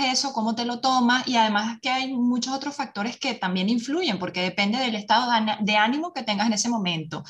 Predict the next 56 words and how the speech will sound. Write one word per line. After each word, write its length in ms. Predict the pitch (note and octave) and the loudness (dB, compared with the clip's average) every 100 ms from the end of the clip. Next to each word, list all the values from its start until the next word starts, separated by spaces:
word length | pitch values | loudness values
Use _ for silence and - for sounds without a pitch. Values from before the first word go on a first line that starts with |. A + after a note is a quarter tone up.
| - - - - | -16 -16 -16 -4
del 280 | G3+ A#3 A#3 | 4 4 6
contexto. 840 | B3 A#3 A3+ A#3+ A#3 - E3 E3 - - - | 4 4 4 2 2 -4 -6 -8 -12 -14 0
A 80 | A3+ | 4
lo 100 | A3+ | 6
mejor, 320 | A#3 B3 A#3 | 6 6 4
eh, 320 | B3 C4 C4 | 4 4 2
acabas 380 | C4 C4 C4 C#4+ | 2 4 4 2
de 100 | C4+ | 0
tener 240 | B3 A3+ | 0 0
una 160 | A#3+ B3+ | 0 -2
situación 760 | C#4 A#3 A#3 A#3+ A3+ A#3+ B3 B3 | -4 -2 -2 0 0 0 -2 -4
con 160 | B3+ | 0
la 100 | A#3+ | 0
que 80 | A3 | -2
estás 240 | G#3 A#3+ A#3+ | 0 2 2
más, 280 | A#3+ C4 | 2 -2
eh, 160 | - - _ - | -8 -12 _ -18
irritable 840 | - C#4 A#3+ B3 G3+ A3+ A3+ B3 | -2 0 2 2 4 4 4 2
de 120 | B3 | -2
lo 100 | G#3 | 0
habitual, 460 | G3 F#3 F#3+ A3 G3+ | 0 0 2 2 4
es 60 | A#3 | 0
decir, 360 | A#3 B3 G#3+ | -4 -4 -2
tiene, 380 | A3 A3+ C4 - - _ _ _ _ _ - | 0 0 -2 -8 -20 _ _ _ _ _ -4
eh, 100 | C4 | 4
influencia 500 | B3 C4 A#3+ A#3 C#4+ | 4 4 2 2 2
en 80 | C4 | 2
muchos 300 | A#3+ B3+ C4+ | 2 0 -4
factores, 560 | B3 - A3 A#3 F4 - - - - - - - - | -8 -4 -2 -2 -4 -10 -20 -20 -20 -20 -20 -14 0
y, 720 | A#3+ A#3 A3 G#3 G3 F#3 - | 4 4 4 2 0 0 2
y 100 | A3+ | 2
sí 200 | A#3 A#3 | 2 0
que, 220 | B3 A#3 - | 0 -4 -2
bueno, 440 | G#3+ G3+ F#3+ - - | 0 0 0 -4 -4
es 140 | F#3 | 0
importante 560 | G#3+ G#3+ G#3+ G3 F#3 G#3 | 0 0 -2 -2 0 -2
hacer 260 | G#3 A3+ | -2 -2
ese 200 | G#3+ A#3 | -2 -4
primer 320 | G3+ G3 F#3 | -4 -2 0
paso 280 | G#3+ G#3+ B3+ | 2 2 2
de 120 | A3+ | -4
toma 340 | - G3 G#3 G#3+ | -4 -2 0 0
de 80 | F#3 | -2
conciencia, 640 | F3 - A3+ G3 F3+ D#3+ | -6 -2 0 0 -2 -4
¿no? 160 | F#3+ G#3 | -6 -6
Y 60 | |
un 80 | F3+ | -6
poco 240 | G3 G#3+ | -6 -6
lo 120 | G#3 G#3 | -8 -8
que 120 | F3+ | -8
comentabas 520 | E3+ E3 E3 F3+ - | -6 -6 -4 -4 -4
también 360 | G#3 F#3+ F#3 F#3 | -4 -4 -4 -6
tú, 260 | G#3+ A3+ | -4 -2
Mari 240 | G#3+ G3+ F3+ | 0 -2 -2
Carmen, 420 | F#3 G3 A3+ A3 | -2 0 0 0
de, 280 | G3 E3 | 0 -4